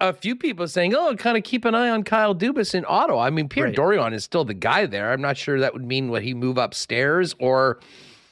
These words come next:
Speaker 1: he gets a pink slip. Um, but I'm not sure whether anything would happen until they get that new ownership in.
Speaker 2: For
Speaker 1: And
Speaker 2: sure.
Speaker 1: listen, time is of the essence. Uh, the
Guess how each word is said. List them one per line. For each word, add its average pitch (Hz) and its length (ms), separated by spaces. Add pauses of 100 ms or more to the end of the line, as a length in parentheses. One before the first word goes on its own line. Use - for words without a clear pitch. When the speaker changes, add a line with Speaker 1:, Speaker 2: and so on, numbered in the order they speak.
(140)
Speaker 1:
he 165 140
gets 139 220
a 113 60
pink 196 280
slip. 113 460
Um, 127 420 (120)
but 165 100
I'm 165 100
not 226 180
sure 226 120
whether 165 260
anything 170 320
would 131 120
happen 156 320
until 127 280
they 123 140
get 117 440
that 123 200
new 127 200
ownership 127 580
in. 170 240
Speaker 2:
For 135 60
Speaker 1:
And 135 80
Speaker 2:
sure. 120 160 (380)
Speaker 1:
listen, 175 280
time 214 340
is 147 200
of 131 160
the 101 180
essence. 165 420 (540)
Uh, 160 160
the 131 280